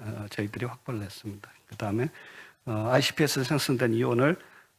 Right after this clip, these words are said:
어, 인터페이스 구조, 샘플러 스키머를 통해서 이제 질량 분석기로 도입되는 그 부분에 대한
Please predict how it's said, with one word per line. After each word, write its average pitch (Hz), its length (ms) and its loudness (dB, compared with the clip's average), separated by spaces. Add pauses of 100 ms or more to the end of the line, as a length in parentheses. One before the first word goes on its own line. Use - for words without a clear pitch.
(120)
어, 104 300 -4
인터페이스 147 680 4
구조, 113 400 -4
샘플러 147 360 4
스키머를 117 840 0
통해서 120 580 -2
이제 104 140 0
질량 139 320 4
분석기로 127 500 -2
도입되는 113 640 -4
그 107 320 -8
부분에 120 360 -2
대한 120 280 0